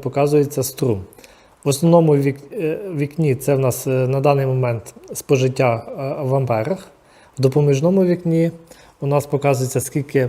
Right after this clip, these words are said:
спожито, скільки повернуто ампер годин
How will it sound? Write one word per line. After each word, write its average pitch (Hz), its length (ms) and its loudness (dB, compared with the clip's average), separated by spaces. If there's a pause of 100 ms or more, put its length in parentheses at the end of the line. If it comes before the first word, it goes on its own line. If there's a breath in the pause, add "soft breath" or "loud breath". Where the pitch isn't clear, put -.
спожито, 131 680 0
скільки 160 380 -2
повернуто 131 720 0 (240)
ампер 165 320 -2
годин 180 340 0